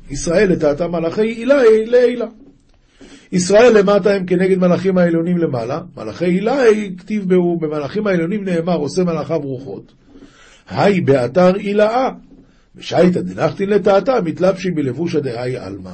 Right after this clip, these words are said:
זה למעלה, אבל כשהם באים למטה, הם מתלבשים בלבוש של העולם הזה. "ואילא מתלבשים בלבושא כגמנא דהאי עלמא, לא יכלין למיקרא בהאי עלמא, ולא סבי לא נעלמא". אם לא היו מתלבשים בלבוש של העולמות האלה, של העולם הזה,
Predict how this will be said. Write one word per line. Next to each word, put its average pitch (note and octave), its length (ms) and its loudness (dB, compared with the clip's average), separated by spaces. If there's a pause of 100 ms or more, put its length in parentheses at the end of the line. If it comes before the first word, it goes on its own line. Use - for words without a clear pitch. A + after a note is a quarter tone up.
(120)
זה G#3 380 2
למעלה, F3+ 380 -2 (100)
אבל G#2 120 -16
כשהם G2+ 180 -18
באים D3+ 220 -4
למטה, G#3+ 560 2 (540)
הם F#3+ 80 -6
מתלבשים A3 400 0
בלבוש C#4+ 380 2
של A#3 120 -2
העולם A3 320 2
הזה. C4 240 2 (680)
"ואילא G3+ 320 8 (120)
מתלבשים F#3 440 2
בלבושא F3+ 420 2
כגמנא F3 420 2
דהאי D3+ 320 2
עלמא, A3+ 220 2
לא E3 160 2
יכלין F3 340 0
למיקרא F3+ 340 0
בהאי E3+ 240 2
עלמא, F#3 220 -2
ולא C3 220 -4
סבי D3+ 280 -2
לא F3 120 -2
נעלמא". G3 300 -4 (280)
אם C3 140 -10
לא E3 100 2
היו F3 120 4
מתלבשים F#3 540 -4
בלבוש D#3 380 -2
של C#3+ 100 -6
העולמות C#3 420 -6
האלה, D3+ 380 -4
של C3+ 160 -10
העולם C#3+ 320 -6
הזה, D3 260 -4